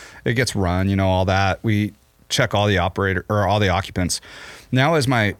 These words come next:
responding units are coming, now we kinda got this under control. And I'm like, tell my partner, I'm like, "Hey, make contact with that white car that's at the end of the road. They're the reporting person.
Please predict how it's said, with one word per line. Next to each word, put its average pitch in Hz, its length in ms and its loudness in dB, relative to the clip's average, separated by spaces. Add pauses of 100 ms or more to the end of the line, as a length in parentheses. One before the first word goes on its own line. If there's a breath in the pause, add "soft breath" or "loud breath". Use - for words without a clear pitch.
responding 156 480 -2
units 117 280 0
are 95 60 -2
coming, 101 320 0
now 135 160 2
we 143 80 -2
kinda 123 240 0
got 95 220 -2
this - 340 -2 (180)
under 101 220 0
control. 104 580 -2 (140)
And 113 120 0
I'm 101 140 0
like, 92 240 0 (220)
tell 117 180 2
my 101 180 2
partner, 101 380 0
I'm 90 80 0
like, 87 160 -2
"Hey, 127 300 2
make 120 160 -2
contact 131 400 -2
with 120 80 0
that 95 180 0
white 117 240 0
car 95 380 0 (400 loud breath)
that's - 140 -4
at 110 100 -2
the 107 140 0
end 104 100 2
of 92 60 0
the 92 80 2
road. 123 440 2
They're 104 140 2
the 98 100 2
reporting 90 420 -2
person. 95 460 -2